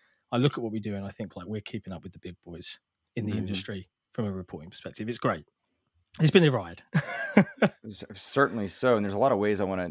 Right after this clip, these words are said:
Speaker 2: take this conversation now. When you think of, of Xbox Era and, and what you guys are doing with the reviews, with the articles, are you thinking of yourselves, selves as an enthusiast site? Do you believe yourselves to be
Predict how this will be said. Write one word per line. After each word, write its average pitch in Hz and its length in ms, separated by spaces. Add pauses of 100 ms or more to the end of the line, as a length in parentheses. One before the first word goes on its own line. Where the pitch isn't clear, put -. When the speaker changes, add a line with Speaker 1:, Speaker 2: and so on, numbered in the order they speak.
(160)
Speaker 2:
take 104 200
this 95 140
conversation 95 680
now. 87 260 (320)
When 156 140
you 196 120
think 180 260
of, 147 300
of 139 120
Xbox 123 440
Era 104 360
and, 110 200
and 107 160
what 113 180
you 113 60
guys 110 200
are 104 60
doing 98 520
with 110 240
the 107 80
reviews, 87 580
with 104 220
the 98 100
articles, 87 560 (380)
are 117 60
you 139 160
thinking 139 360
of 110 100
yourselves, 107 600 (260)
selves 110 400
as 95 420
an 95 380
enthusiast 165 680
site? 165 320
Do 117 120
you 113 100
believe 110 240
yourselves 98 320
to 95 60
be 87 160